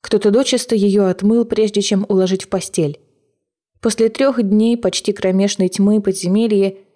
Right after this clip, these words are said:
солнечный свет был нестерпимо ярок и резал глаза. Щурясь, Селена огляделась.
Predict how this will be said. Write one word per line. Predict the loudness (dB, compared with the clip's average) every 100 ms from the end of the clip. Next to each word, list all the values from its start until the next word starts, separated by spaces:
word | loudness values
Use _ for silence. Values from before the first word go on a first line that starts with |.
| -10
солнечный | 0 2 2 0 0 -2
свет | 0 0 0
был | 2 2
нестерпимо | 2 0 -2 -4 -2 0 0
ярок | 2 0 0 -4 -2
и |
резал | 0 0 0 -2
глаза. | -2 -2 -4 -8 _ _ _ _ -12
Щурясь, | -6 0 2 2 -2 -10 _
Селена | -4 0 2 2 0
огляделась. | 0 0 0 0 -2 -4 -10